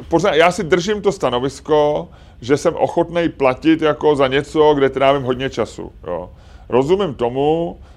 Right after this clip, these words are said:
a, a, a toho tam za stolik netrávím, takže to si myslím, že je pravda. Že by zároveň, ale jako lidi za to, že jsou hnusný, nebo že prostě si dělají,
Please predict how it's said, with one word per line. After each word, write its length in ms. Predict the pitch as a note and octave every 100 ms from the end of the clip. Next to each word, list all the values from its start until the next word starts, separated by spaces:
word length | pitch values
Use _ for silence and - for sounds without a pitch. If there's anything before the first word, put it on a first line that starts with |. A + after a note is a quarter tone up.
| - -
a, 180 | - A2+
a, 220 | F2+ A#2
a 80 | A#2+
toho 200 | B2+ E3
tam 140 | F3+ E3+
za 80 |
stolik 280 | E3 D#3 D3+
netrávím, 520 | C#3+ A2+ B2 A#2+ G#2+ F#2
takže 200 | G2+ A#2
to 120 | F3
si 140 | -
myslím, 240 | G3 F3 F#3
že 100 | F3
je 160 | E3+
pravda. 480 | D#3 C#3+ B2 A2+ E2 - - -
Že 160 | G#2+
by 140 | D#3+ G#3
zároveň, 580 | C#3 C#3+ G#3+ A#3+ G3 C#3
ale 220 | C3+ D3 A#2+ D2 C3 -
jako 280 | B2+ - D3
lidi 280 | E3 G3
za 120 | D3 F3
to, 160 | G#3
že 100 | F3
jsou 220 | - F#3
hnusný, 600 | A#2+ B2 G3+ - F#3+ D3+ B2
nebo 260 | A#2+ C3
že 100 | C3
prostě 360 | C3+ C#3 - E3
si 140 | E3
dělají, 380 | C#3+ C#3+ D#3+ C#3+